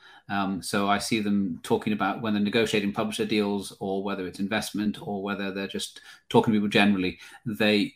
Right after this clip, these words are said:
they don't conceptualize that things will go wrong. Um, so all their planning is done on the basis that everything is gonna be right, um, first time out, and they don't allow for the fact that,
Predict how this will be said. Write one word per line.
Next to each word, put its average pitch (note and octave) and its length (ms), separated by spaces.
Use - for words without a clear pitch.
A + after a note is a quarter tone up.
they G#2+ 260
don't A#2+ 400
conceptualize G2 920
that G2 240
things G#2+ 260
will F#2+ 160
go F#2 160
wrong. F2+ 340
Um, F#2 360
so G2+ 260
all A2 200
their G2+ 140
planning F#2+ 400
is F2 80
done G2 120
on F#2+ 100
the F#2+ 60
basis F#2 440
that - 260
everything G2 400
is F#2+ 120
gonna F#2+ 180
be F2+ 340
right, F#2+ 340
um, F#2 200
first F#2 300
time F#2 220
out, F2 240
and F#2 100
they F#2+ 80
don't G2+ 280
allow F#2 260
for F#2 260
the F#2 80
fact - 320
that, F2 160